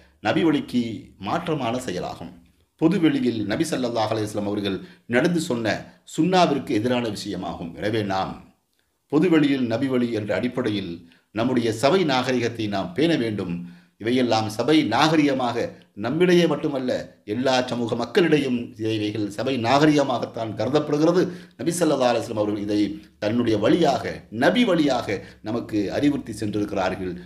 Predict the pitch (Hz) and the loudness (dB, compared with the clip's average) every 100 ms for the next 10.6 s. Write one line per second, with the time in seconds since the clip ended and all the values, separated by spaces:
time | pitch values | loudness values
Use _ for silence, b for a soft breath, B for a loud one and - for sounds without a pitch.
0 | - - 98 98 90 87 - - 139 156 | -18 -6 -2 0 -2 -4 -10 -4 4 4
1 | 139 117 110 101 95 131 190 165 143 139 | 4 0 -2 -4 -2 -2 2 2 2 0
2 | 120 101 147 151 156 160 127 B B B | -2 -2 -2 0 0 0 -2 B B B
3 | 131 202 135 156 139 117 117 - 107 - | 0 2 4 4 4 2 0 -4 -8 -4
4 | 135 165 131 123 123 110 107 101 - 143 | 0 0 0 -2 -2 -4 -4 -8 -2 0
5 | 170 165 B B 113 120 110 110 151 143 | 2 0 B B -6 0 0 0 0 2
6 | 120 113 107 101 98 98 127 156 151 131 | 0 0 -2 -2 -2 -2 -2 -2 -2 0
7 | 127 120 120 135 151 135 - - 123 147 | 0 -2 -2 0 2 0 -4 -14 -6 -2
8 | 160 131 123 107 110 101 - - 104 113 | 2 2 2 0 2 0 -2 -10 -4 2
9 | 143 127 117 110 107 123 127 113 101 107 | 2 2 2 0 0 -2 -2 -4 -4 -2
10 | 101 113 170 208 185 | -2 0 2 2 0